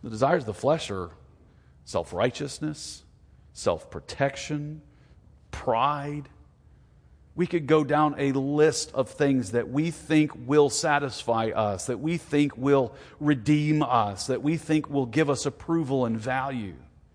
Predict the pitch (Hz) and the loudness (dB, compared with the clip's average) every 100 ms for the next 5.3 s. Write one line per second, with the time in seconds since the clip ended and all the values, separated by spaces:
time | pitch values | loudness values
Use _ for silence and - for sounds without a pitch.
0 | - - - - - - 156 147 143 135 | -20 -20 -20 -20 -14 0 2 2 0 4
1 | 196 214 - 160 120 131 120 - 123 117 | 6 6 2 -2 2 2 2 0 2 2
2 | 127 127 - 151 151 165 165 135 117 95 | 0 -2 2 2 4 2 2 2 0 -2
3 | - - _ _ _ _ - _ - _ | -12 -16 _ _ _ _ -20 _ -20 _
4 | - 147 - 170 160 165 - - 165 156 | -12 -10 -2 2 4 4 2 -2 -2 -2
5 | 123 113 76 | -4 -6 -6